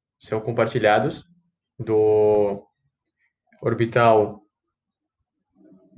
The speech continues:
dois S, um de-, eh, um do orbital dois S vai pro, pro dois P, formando assim o orbital, ah, dois S P.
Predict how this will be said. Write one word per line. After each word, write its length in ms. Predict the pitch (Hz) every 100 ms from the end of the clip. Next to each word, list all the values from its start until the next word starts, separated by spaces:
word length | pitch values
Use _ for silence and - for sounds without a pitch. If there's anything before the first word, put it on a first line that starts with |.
| -
dois 320 | 120 131 123
S, 500 | 117 135 - 165 - -
um 160 | 135
de-, 200 | 127 120
eh, 200 | 127 110
um 200 | 110 123
do 120 | 127
orbital 420 | 123 117 117 113 113
dois 220 | 117 117
S 200 | 113 123
vai 140 | 127
pro, 260 | 123 131 - _
pro 400 | - 120 120 117
dois 220 | 117 123
P, 340 | 123 135 107 - _ _ _ _
formando 420 | 123 117 120 120
assim 240 | 120 120
o 40 | 123
orbital, 680 | 123 127 127 120 117 - _ _ _ -
ah, 200 | 117 117
dois 260 | 120 127
S 180 | 131 131
P. 280 | 135 131 131